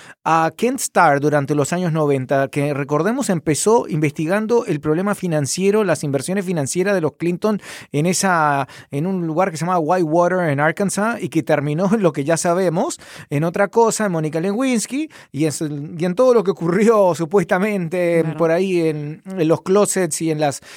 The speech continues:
Speaker 1: oficinas ocultas de la oficina oval, eh, entre él y Mónica, entre el presidente Clinton y Mónica Lewinsky, y terminó en, casi en un juicio político.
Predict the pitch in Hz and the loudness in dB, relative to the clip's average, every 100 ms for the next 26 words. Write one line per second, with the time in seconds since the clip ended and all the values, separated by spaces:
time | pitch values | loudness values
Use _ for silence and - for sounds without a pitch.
0 | - - 135 147 190 185 160 180 185 170 | -12 -6 -4 -4 -2 -2 -2 -2 -2 0
1 | 156 147 135 139 170 165 175 190 196 202 | 0 0 0 -4 -4 0 2 4 2 -2
2 | - - - 156 156 151 - 147 139 147 | -12 -18 -2 0 2 0 -2 -4 -2 0
3 | 147 147 185 175 156 160 160 - 135 143 | 2 2 2 0 0 0 0 -2 -2 0
4 | 147 135 156 156 160 160 165 151 151 143 | 0 0 -2 -2 -2 -4 -2 -2 -2 -2
5 | 151 196 262 - 196 156 139 151 190 190 | -2 -2 -4 -2 0 2 0 0 2 2
6 | 156 139 120 170 156 156 139 - 143 160 | 2 -2 -2 0 0 -2 -4 -4 -2 0
7 | 294 208 131 | 0 0 -6